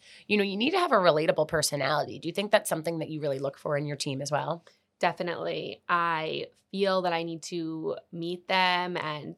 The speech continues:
Speaker 2: you know, get a coffee.
Speaker 1: Mm-hmm.
Speaker 2: I mean, one of my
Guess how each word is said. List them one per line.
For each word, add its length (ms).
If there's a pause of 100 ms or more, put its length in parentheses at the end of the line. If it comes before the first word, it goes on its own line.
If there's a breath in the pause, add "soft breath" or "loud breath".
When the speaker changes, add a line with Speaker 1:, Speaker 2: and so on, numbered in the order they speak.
Speaker 2:
you 120
know, 160
get 200
a 60
coffee. 680
Speaker 1:
Mm-hmm. 360
Speaker 2:
I 80
mean, 320
one 260
of 380
my 640